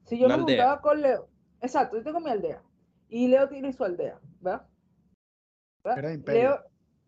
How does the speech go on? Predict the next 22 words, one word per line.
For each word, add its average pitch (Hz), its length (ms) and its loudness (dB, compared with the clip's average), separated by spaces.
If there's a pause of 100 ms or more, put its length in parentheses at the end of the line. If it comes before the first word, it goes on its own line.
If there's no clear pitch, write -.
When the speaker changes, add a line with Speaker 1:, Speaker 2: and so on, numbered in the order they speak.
(840)
Speaker 1:
No, 262 140 0
no, 285 60 -2
Speaker 3:
Te 277 60 -2
Speaker 1:
no, 285 60 0
Speaker 3:
mando 294 40 2
Speaker 1:
no - 20 -
Speaker 3:
las 302 120 0
Speaker 1:
es 320 60 -4
Speaker 3:
claves, 202 220 4
Speaker 1:
imperio, - 160 0
Speaker 3:
te 170 100 -6
mando 147 220 -4
Speaker 1:
no 262 60 4
Speaker 3:
los 285 80 2
Speaker 1:
imperio. 262 180 4
Speaker 3:
carritos 226 280 0
y 202 40 -2
te 185 80 0
revienta 170 240 2
el 233 60 4
Speaker 1:
Alde-, 143 200 0
Speaker 3:
imperio. 127 380 -8